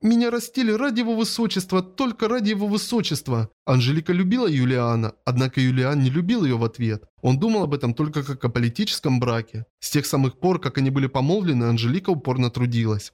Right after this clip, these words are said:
Она заставляла себя работать ради Юлиана, но никто ни разу не оценил её усилий. Той, кого желал Юлиан, была женщина вроде Мари. "Ваше высочество, почему вы сказали мне это?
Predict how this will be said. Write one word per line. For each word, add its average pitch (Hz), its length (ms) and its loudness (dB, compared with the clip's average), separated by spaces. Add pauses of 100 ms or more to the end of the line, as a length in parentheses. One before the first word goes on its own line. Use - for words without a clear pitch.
Она 123 160 2
заставляла 180 540 0
себя 131 220 -2
работать 127 400 -4
ради 127 200 0
Юлиана, 143 640 0
но 113 100 2
никто 120 300 0
ни 160 100 4
разу 160 280 0
не 156 80 4
оценил 160 420 2
её 170 160 2
усилий. 160 580 0 (140)
Той, 165 240 4
кого 127 220 0
желал 131 280 0
Юлиан, 123 580 2
была 190 240 2
женщина 143 440 0
вроде 120 260 2
Мари. 110 420 0 (200)
"Ваше 240 280 0
высочество, 202 720 -2
почему 233 440 0
вы 226 80 -2
сказали 247 420 0
мне 208 220 2
это? 175 240 -2